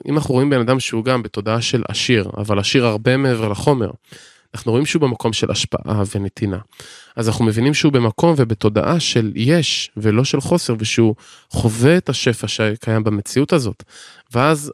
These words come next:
אוטומטית הפנימיות שלנו, הנשמה שלנו, מחפשת ל-, להידבק בו, וללמוד את הדרך שלו, ולהבין איך הוא פועל, ומה הוא עושה, ו-, ומה הוא חווה בכל רגע ובכל סיטואציה. ובגלל זה אנחנו תמיד נמשכים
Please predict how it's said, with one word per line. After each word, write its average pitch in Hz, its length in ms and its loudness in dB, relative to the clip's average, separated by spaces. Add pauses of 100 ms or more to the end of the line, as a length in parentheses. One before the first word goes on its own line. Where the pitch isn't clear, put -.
אוטומטית 127 560 0
הפנימיות 107 460 0
שלנו, 117 340 0
הנשמה 110 520 -2
שלנו, 117 380 0
מחפשת 117 640 -2
ל-, 120 160 -2
להידבק 113 640 0
בו, 98 100 2 (580)
וללמוד 123 520 4
את 185 120 0
הדרך 120 360 0
שלו, - 260 -6 (440)
ולהבין 117 540 2
איך 190 100 0
הוא 170 120 0
פועל, 175 360 2
ומה 131 200 0
הוא - 120 0
עושה, 180 360 -2
ו-, 123 80 -2 (140)
ומה 120 220 2
הוא 160 120 4
חווה 156 460 -2
בכל 147 320 -2
רגע 156 260 2
ובכל 135 320 -6
סיטואציה. - 640 -6 (680)
ובגלל 110 1000 0
זה 156 320 -2 (100)
אנחנו 113 300 -2
תמיד 127 300 0
נמשכים 139 640 0